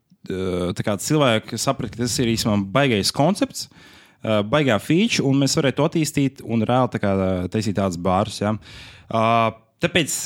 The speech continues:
stāsts ir tāds, ka, nu, īstenībā speakeasy bārs no, tā teiksim,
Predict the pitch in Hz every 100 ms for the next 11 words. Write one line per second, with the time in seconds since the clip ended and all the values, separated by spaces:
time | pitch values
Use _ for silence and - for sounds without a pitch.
0 | - - - 165 - - 165 - 139 117
1 | 156 151 - 120 - - - 190 143 120
2 | 147 190 185 - - _ _ _ _ -
3 | 123 117 107 104 - _ _ - 117 113
4 | 95 107